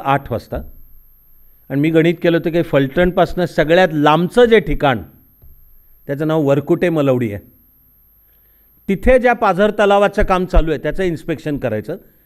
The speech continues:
आणि तिकडून उलटं, उलटं, उलटं करत फलटणच्या दिशेनेच यायचं. जी काही सहावी किंवा आठवी साईट असेल ती करून finally घरी यायचं.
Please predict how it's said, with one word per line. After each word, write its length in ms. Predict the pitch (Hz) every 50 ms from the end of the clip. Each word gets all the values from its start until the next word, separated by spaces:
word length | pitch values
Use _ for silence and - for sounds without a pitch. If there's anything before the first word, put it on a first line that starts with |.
| _ _ _
आणि 160 | 143 147 160 147
तिकडून 400 | 143 170 165 185 185 202 214 214
उलटं, 400 | 202 160 156 160 156 - 214 220
उलटं, 340 | 214 202 190 175 - 208
उलटं 320 | 196 190 175 160 - 190 180
करत 280 | 180 175 170 185 202
फलटणच्या 560 | 190 - 165 147 131 - 156 156 156 156 165 156
दिशेनेच 520 | 135 135 127 - 160 151 160 160 - 139
यायचं. 320 | 123 104 98 - 135 185 226 - _ _ _ _ _ _ _ 233
जी 80 | 156 175
काही 180 | 170 190 185
सहावी 360 | - - 147 135 131 139 170
किंवा 280 | 180 - 180 170 170 156
आठवी 260 | 143 - 123 160 180
साईट 320 | 165 - 165 156 160 - 185
असेल 320 | 170 - 151 123 110 -
ती 80 | 170 170
करून 320 | - 151 143 170 233 262 - - - - - _ _ _ _ - - 139
finally 320 | 127 123 127 131 143 143
घरी 240 | 131 131 135 151 165
यायचं. 340 | 156 147 - - 175 139